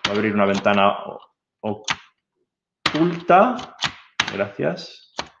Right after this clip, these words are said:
No, es lo que yo quería hacer. Esto. Ajá, gracias. Y, ah, vamos a copiar la U R L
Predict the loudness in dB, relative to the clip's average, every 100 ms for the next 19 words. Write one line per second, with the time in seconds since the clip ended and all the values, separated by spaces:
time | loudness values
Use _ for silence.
0 | -4 0 0 -2 -4 -16 _ _ -20 -20
1 | -20 -20 -20 -16 -14 -14 -14 -10 -10 -10
2 | _ _ _ _ _ _ _ _ -10 -10
3 | -10 -8 -8 -10 -20 -20 -20 -20 -20 -12
4 | -12 -10 -8 -2 -2 -2 -8 -10 -6 -6
5 | -8 -18 -20 -20 -10 -4 0 0 -2 -8
6 | -12 -10 -8 -8 -10 -10 -8 -8 -8 -12
7 | -12 -14 -8 -6 -6 -6 -6 -4 -6